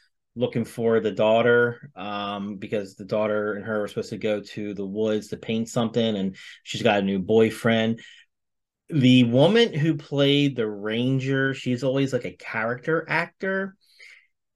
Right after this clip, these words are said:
She was funny as hell. And then the guy that was in, um,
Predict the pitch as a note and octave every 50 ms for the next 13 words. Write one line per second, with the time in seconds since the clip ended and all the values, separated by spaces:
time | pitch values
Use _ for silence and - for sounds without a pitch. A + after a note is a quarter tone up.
0 | _ _ _ _ _ _ _ - - - _ _ _ _ _ _ _ _ _ -
1 | - - - - - _ _ _ _ C4 G3 E3 D#3+ - - _ _ _ _ -
2 | D3+ D3+ D3 F#3 F3+ E3+ D3 G#2+ B2+ B2+ C3 C3+ C3+ - - - - - - E3+
3 | F3 E3+ D3+ B2+ A#2 - - - - - - - _ - - C#3+ C#3+ D#3 E3 E3+
4 | D#3+ D3+ C3+ - - E3 - B3+ A#3+ A3+ G#3 F#3 E3+ E3+ D#3+ D3 C#3+ D3 D3 C#3+
5 | C#3 C#3 C3+ C3+ - - A#2+ B2+ B2 A#2+ A#2 A#2+ A#2 A2 A2 A2 G#2+ G#2+ G#2+